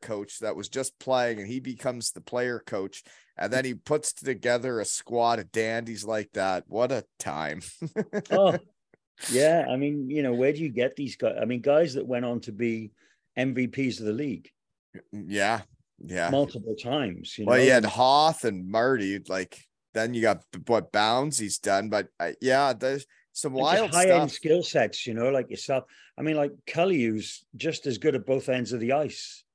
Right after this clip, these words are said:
Speaker 1: Uh, yeah.
Speaker 2: You know, for
Speaker 1: Yeah, and he
Speaker 2: example,
Speaker 1: w-,
Speaker 2: guys
Speaker 1: yeah.
Speaker 2: like that. And, and, you know, like you say, strong leaders and great d-, D-men like Marshy. And it was, it was just ridiculous. And I,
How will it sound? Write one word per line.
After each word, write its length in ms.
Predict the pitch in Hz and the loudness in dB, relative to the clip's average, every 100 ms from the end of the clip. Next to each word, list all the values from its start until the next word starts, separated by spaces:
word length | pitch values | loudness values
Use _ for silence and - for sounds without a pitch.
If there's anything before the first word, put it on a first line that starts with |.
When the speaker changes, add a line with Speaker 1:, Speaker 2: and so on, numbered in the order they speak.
| _ _ _ _ | _ _ _ _
Speaker 1:
Uh, 120 | 101 - | -10 -8
yeah. 260 | 107 104 113 | -4 -2 0
Speaker 2:
You 60 | |
know, 180 | 120 147 | 0 -2
for 200 | - 123 | -4 -4
Speaker 1:
Yeah, 140 | 123 | 2
and 80 | 131 | 2
he 40 | 101 | 2
Speaker 2:
example, 60 | 98 | 0
Speaker 1:
w-, 100 | 123 | -2
Speaker 2:
guys 100 | 117 | 0
Speaker 1:
yeah. 80 | 123 | 0
Speaker 2:
like 80 | 131 | 0
that. 160 | 131 117 - | -2 -6 -6
And, 160 | 113 | -4
and, 120 | 127 - | -4 -4
you 120 | 151 | -2
know, 200 | 123 120 139 - | 0 -2 -4 -8
like 140 | 127 113 | -8 -8
you 60 | |
say, 180 | - 123 | -6 -6
strong 320 | - 143 135 | -2 -2 0
leaders 380 | 131 135 127 98 | 0 0 -2 -2
and 120 | 104 | -4
great 200 | 117 123 | -2 -4
d-, 180 | 101 101 - | -6 -14 -6
D-men 320 | 127 120 113 | -2 -2 -2
like 200 | 107 104 | -4 -4
Marshy. 480 | 107 110 127 - 92 | -6 -6 -6 -8 -10
And 140 | 85 78 _ _ _ _ - | -10 -14 _ _ _ _ -8
it 100 | 123 | -4
was, 240 | 123 - | -4 -2
it 100 | 131 | -2
was 180 | 123 117 | -2 -4
just 320 | - 147 - | -4 -6 -6
ridiculous. 600 | 104 123 135 113 85 - | -8 -6 -6 -6 -6 -10
And 180 | - 101 101 - _ _ | -10 -10 -12 -20 _ _
I, 100 | - | -8